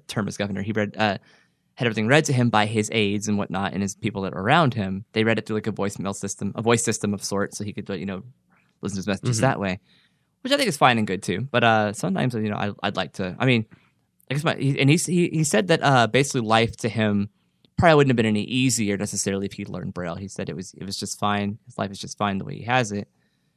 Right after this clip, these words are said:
Speaker 1: My only thought on that is, like, there again with all the tools that you could have, I like the independ-,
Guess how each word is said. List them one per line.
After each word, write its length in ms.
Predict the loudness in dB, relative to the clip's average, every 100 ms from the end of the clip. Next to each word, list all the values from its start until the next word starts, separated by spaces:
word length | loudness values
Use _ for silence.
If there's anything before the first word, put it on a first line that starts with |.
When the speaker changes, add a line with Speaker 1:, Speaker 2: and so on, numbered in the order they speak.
| _ _ _ _ _ _ _ _ _ _ 2
Speaker 1:
My 160 | 8
only 120 | 8 8
thought 160 | 6
on 120 | 6
that 180 | 4 4
is, 140 | 2 0
like, 260 | -2 -4 -10 -8
there 180 | 0 2
again 240 | 2 2 -2
with 180 | -4
all 220 | -4 -2 -4
the 100 | -8
tools 360 | -8 -2 -2 -2
that 60 |
you 80 | -8
could 120 | -6
have, 340 | -2 0 0 -6 _ _ _ _ _
I 100 | 4
like 160 | 6 6
the 160 | 2
independ-, 340 | 0 2 0